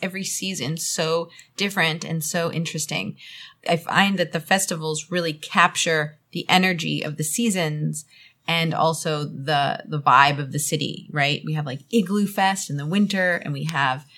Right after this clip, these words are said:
um, and that gets everybody outside in their snowsuits, dancing by the old port. And this is fun because we get to experience music from all over the world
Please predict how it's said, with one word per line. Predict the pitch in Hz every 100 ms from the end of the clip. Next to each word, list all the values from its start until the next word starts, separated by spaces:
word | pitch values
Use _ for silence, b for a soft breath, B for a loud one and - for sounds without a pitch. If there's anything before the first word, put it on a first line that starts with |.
| b b b
um, | 156 151 147
and | 151
that | 151
gets | 175 165
everybody | 180 170 165 - -
outside | 165 156 175 165
in | 156
their | 143 143
snowsuits, | - - 196 214 214 233 214 208 - - b b b -
dancing | 233 220 214 220 214 214 208 - -
by | 175
the | 175 175
old | 185 180
port. | - 180 185 180 -
And | 170 180
this | 202 208
is | 175
fun | - 170 165
because | 156 151 180 165 156
we | 165 170
get | 185 180
to | 180
experience | 165 - - 180 180 170 165 -
music | 180 190 156 -
from | 160 156
all | 151
over | 156 151 143
the | 135
world | 143 147 131 147